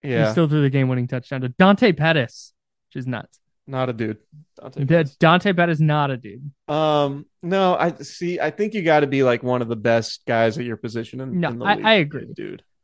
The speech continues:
Speaker 2: I agree. Jimmy's a dog.
Speaker 1: He's got that dog in him, probably.
Speaker 2: Jimmy's got that dog in him for sure.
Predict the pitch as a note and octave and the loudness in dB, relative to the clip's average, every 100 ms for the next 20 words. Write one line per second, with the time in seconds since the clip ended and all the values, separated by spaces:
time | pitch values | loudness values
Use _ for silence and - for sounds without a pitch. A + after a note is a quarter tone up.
0 | _ _ _ _ D#3+ C#3 D3 A2 - _ | _ _ _ _ -8 -8 -10 -16 -18 _
1 | _ _ _ _ D3+ B3+ G#3 D3+ D3 A#2+ | _ _ _ _ 4 4 4 4 2 2
2 | A#2+ C#3+ _ _ _ _ _ _ _ _ | -4 -12 _ _ _ _ _ _ _ _
3 | _ _ _ _ _ F3 F3+ E3 C3 C#3 | _ _ _ _ _ -6 0 0 0 2
4 | B2+ D3+ C#3+ C3 - D3+ - D3 D#3+ G3+ | 0 0 -8 -10 -14 -16 -12 4 6 8
5 | G#3+ - A#3 G#3+ F3 D#3 D3 C#3+ B2+ B2+ | 6 6 4 4 2 2 0 -2 -6 -8
6 | A#2 - - | -12 -12 -10